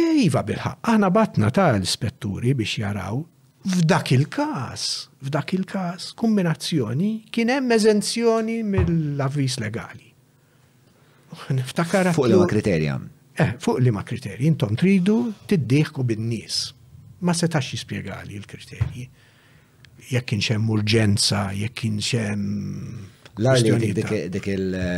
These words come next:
Speaker 2: dik it-tweġiba.
Speaker 1: Jiddieħku bi. Jiddieħku
Speaker 2: Tħossok
Speaker 1: bi.
Speaker 2: insultato.
Speaker 1: Oh, tħossok insultat,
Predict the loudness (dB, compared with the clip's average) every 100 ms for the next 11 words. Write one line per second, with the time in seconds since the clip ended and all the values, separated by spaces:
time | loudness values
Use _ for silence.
0 | -4 -6 -6 -4 -2 0 0 0 -2 -4
1 | -8 -20 -20 _ _ _ _ _ _ -20
2 | _ -4 -2 2 2 2 -2 -2 -4 -4
3 | -4 -4 -6 -6 -8 -4 -2 0 0 0
4 | 0 -4 -4 -6 -6